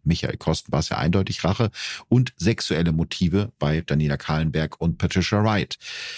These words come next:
Auch der damalige Bundesinnenminister Manfred Kanter sieht bei den Morden, Zitat, „keinen politischen, sondern einen allgemein kriminellen Hintergrund“, Zitat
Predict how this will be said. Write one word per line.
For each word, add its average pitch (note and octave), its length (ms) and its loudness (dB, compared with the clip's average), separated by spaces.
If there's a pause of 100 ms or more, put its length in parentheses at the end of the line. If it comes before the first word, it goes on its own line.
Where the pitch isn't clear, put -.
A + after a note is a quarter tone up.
(440)
Auch C3+ 240 2
der B2+ 360 2
damalige B2 440 2
Bundesinnenminister A#2 1040 4
Manfred G#2+ 480 2
Kanter B2+ 500 4
sieht B2 540 -2
bei G2+ 100 4
den G2+ 140 6
Morden, G#2 560 4
Zitat, - 560 0
„keinen B2+ 340 2
politischen, B2 640 2
sondern F#2+ 440 2
einen D#2+ 260 2
allgemein F2+ 600 2
kriminellen G2 720 2
Hintergrund“, - 720 -4
Zitat - 540 -6